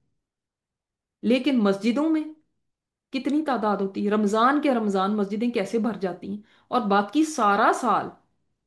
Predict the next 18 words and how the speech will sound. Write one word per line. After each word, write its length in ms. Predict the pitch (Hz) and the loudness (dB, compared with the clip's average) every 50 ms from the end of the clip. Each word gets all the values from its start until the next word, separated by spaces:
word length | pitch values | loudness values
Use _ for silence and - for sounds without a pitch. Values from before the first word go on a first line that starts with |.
| _ - | _ -6
दो 140 | 202 220 226 | -2 -2 -2
चार 220 | 220 220 208 196 | -2 -2 -4 -6
सफ़ों 300 | 196 - 196 185 190 180 | -6 -10 -10 -8 -8 -8
के 120 | 175 185 175 | -6 -6 -6
अलावा 220 | 170 165 160 160 156 | -4 -6 -6 -8 -8
कुछ 240 | 160 190 160 - | -8 -12 -12 -10
भी 80 | 175 190 | -10 -8
नहीं 120 | 202 233 | -6 -4
होता, 240 | 240 226 208 - 226 214 - _ _ _ _ _ _ _ | -6 -6 -8 -12 -16 -20 -20 _ _ _ _ _ _ _
खाली 400 | - 262 269 285 285 311 370 370 392 | -2 -2 0 2 2 4 6 6 6
पड़ी 260 | 392 392 359 359 349 | 6 4 4 4 4
रहती 360 | 349 330 294 294 - 269 262 | 4 2 0 -2 -4 -4 -4
हैं, 100 | 233 208 214 - _ _ _ _ _ _ _ _ _ _ _ _ _ _ _ _ _ _ _ _ _ _ _ _ _ _ _ _ _ _ _ _ _ _ _ | -4 -6 -8 -12 _ _ _ _ _ _ _ _ _ _ _ _ _ _ _ _ _ _ _ _ _ _ _ _ _ _ _ _ _ _ _ _ _ _ _
कोई 100 | 247 247 | -2 0
जाना 240 | 196 196 185 180 185 | 0 0 0 -2 -2
ही 80 | 208 | -2
नहीं 120 | 233 269 262 | -2 -2 -2
चाहता, 320 | 262 220 208 214 - 226 | -4 -8 -12 -12 -16 -20